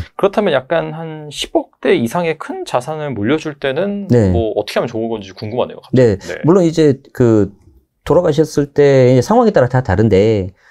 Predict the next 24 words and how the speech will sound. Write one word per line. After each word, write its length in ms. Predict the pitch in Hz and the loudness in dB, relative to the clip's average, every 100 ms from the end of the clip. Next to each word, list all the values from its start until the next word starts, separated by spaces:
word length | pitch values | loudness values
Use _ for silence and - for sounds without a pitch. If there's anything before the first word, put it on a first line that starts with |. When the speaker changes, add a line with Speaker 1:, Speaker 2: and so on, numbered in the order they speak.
| _ - | _ 0
Speaker 2:
기본적으로 420 | 143 170 147 131 | 2 2 2 2
기초공제 460 | 120 160 151 143 | 0 2 2 2
이억 240 | 107 131 131 | 4 4 2
받고 260 | 110 - | -2 -2
자녀 220 | 110 107 120 | -2 0 2
한 80 | |
분 120 | 131 120 | 2 2
계시면 280 | 101 117 - | 0 0 2
오억, 300 | 107 110 110 | 2 2 2
그리고 180 | 104 | 0
배우자분 400 | 101 110 117 113 | 2 2 2 0
계시면 300 | 110 113 113 | 0 0 2
오억에서 300 | 98 110 107 | 2 2 0
십이억까지는 560 | 101 185 185 - 120 117 | 0 2 2 2 0 0
안 100 | 80 | 0
나오는데 560 | 101 98 90 117 107 87 | 0 0 2 2 0 0
또 140 | 180 | 0
뭐 100 | 135 | 2
이제 160 | 101 107 | 0 0
배우자분이 520 | - 123 143 117 107 | 0 2 2 2 0
안 100 | 85 | 0
계실 220 | 110 113 | 0 0
수도 160 | 110 104 | -2 -2
있잖아요. 500 | 87 101 95 143 127 | -2 -4 -4 -6 -8